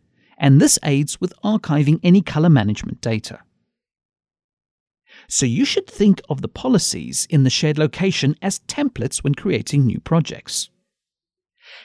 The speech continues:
Changes to the templates will have no effect on any projects already created. Now getting back to Flame, go to the Preferences menu and look at the Color Management menu.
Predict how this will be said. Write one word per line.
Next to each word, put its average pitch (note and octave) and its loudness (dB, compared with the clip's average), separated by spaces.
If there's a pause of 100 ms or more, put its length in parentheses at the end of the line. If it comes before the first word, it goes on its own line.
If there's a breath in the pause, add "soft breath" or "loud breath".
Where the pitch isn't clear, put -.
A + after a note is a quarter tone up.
Changes D#3 2
to D#3 0
the C3 -2
templates E3 -4
will F#3+ 4
have E3 2
no C3 6
effect C#3+ -4
on E3 2
any A#3+ 0
projects D#3+ -6
already D3+ -4
created. - -4 (2250 loud breath)
Now G#2 -2
getting A#2 4
back A#2+ 0
to - -8
Flame, C#3+ 6 (500)
go A2 0
to A#3+ -2
the B3+ 0
Preferences C#3+ 0
menu A2 2 (340)
and F#3+ 6
look D#3 0
at G3 0
the F#3+ 0
Color C3 0
Management B2 2
menu. E3 4